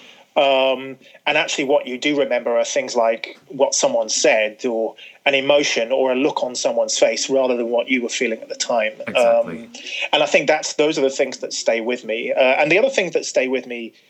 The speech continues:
Speaker 1: you know, going through refugee camps, uh, filled with Syrians.
Speaker 2: I was just about to say the refugee
Speaker 1: Yeah,
Speaker 2: camps are the
Speaker 1: yeah,
Speaker 2: thing that stay with
Speaker 1: yeah.
Speaker 2: me.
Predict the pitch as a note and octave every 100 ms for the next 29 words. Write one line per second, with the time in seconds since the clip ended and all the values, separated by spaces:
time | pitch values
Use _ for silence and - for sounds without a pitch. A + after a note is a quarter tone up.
0 | _ _ _ D3 C#3+ E3+ E3 E3 - C#3
1 | C3+ C#3 B2+ C#3 B2+ A#2 G#2+ - - -
2 | B2+ A#2 A2+ C#3 B2+ B2 - B2+ A2+ G#2+
3 | - - _ - A#2 G#2+ - B2 A#2+ A2
4 | G#2 A2 - A2 G#2 G2+ G#2 G2+ G2+ F2
5 | - - F2 - E2+ - D3 A2 - -
6 | G2+ F2+ D3 B2 G#2 E2